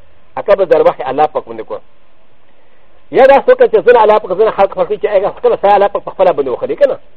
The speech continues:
او ځنه ملک الموت او هغه اول ته سپور دي چې دا تو سره ټلوي څه، کنه. نشته نفس مسلمان که چې هغه رب الله پاک قبض کوي. تحب خبر ده.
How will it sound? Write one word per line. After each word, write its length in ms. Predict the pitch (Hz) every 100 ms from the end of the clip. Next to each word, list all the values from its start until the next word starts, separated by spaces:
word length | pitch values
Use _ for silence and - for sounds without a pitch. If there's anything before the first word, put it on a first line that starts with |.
| - - - - -
او 60 | 139
ځنه 300 | 156 196 165
ملک 200 | 165 156
الموت 340 | 156 175 202 196
او 180 | 170
هغه 220 | 160 151 156
اول 240 | 147 170
ته 100 | 165
سپور 280 | 151 143 151
دي 100 | 139
چې 100 | 139
دا 100 | 143
تو 140 | 139 135
سره 120 | 123
ټلوي 320 | 113 107 107
څه، 60 | 110
کنه. 200 | 240 196 - - - - - - - - - - - - - - - - - - - - -
نشته 240 | 233 269
نفس 240 | 254 220 226
مسلمان 380 | 214 214 220
که 160 | 214 233
چې 140 | 214
هغه 300 | 214 214 196
رب 100 | 214 226 -
الله 160 | 196 226
پاک 180 | 226
قبض 360 | 208 190 175 -
کوي. 280 | 185 214 170 - - - - - -
تحب 380 | 160 - 247 202
خبر 280 | - 180 202
ده. 180 | 190